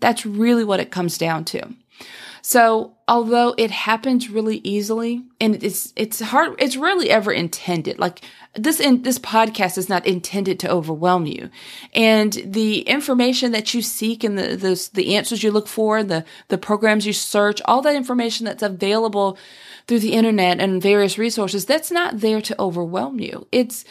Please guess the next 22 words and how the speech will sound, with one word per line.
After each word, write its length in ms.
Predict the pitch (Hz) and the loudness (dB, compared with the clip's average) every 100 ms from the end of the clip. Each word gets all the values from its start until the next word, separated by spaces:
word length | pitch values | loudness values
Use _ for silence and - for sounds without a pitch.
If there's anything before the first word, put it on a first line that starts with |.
| - - _ | -20 -20 _
it's 220 | 226 196 | 0 2
there 200 | 196 220 | 4 4
to 80 | 226 | 2
provide 600 | 220 214 165 160 175 285 | 0 0 2 2 2 2
the 120 | 269 | 0
information, 580 | 185 170 170 165 160 175 | -2 -2 -4 -2 -2 -4
but 100 | 185 | -2
you 100 | 202 | 0
have 160 | 196 196 | -2 0
to 100 | 185 | 0
manage 440 | 175 180 196 180 | 4 4 4 2
it 120 | 175 | 0
in 100 | 170 | 0
a 60 | 170 | 0
way 180 | 165 160 | 0 0
that 240 | 147 - | -2 -6
prevents 640 | - 170 151 165 170 - - - | -6 -6 -4 -2 -2 -8 -10 -2
it 140 | 165 | -2
from 220 | - 170 | -2 -4
being 400 | 160 175 175 165 - _ 170 | 2 4 4 0 -4 _ 2
overwhelming 960 | 180 170 165 165 165 160 151 165 180 - | 2 2 2 4 4 2 -4 -8 -10 -6
and 360 | 165 160 156 | -2 0 -2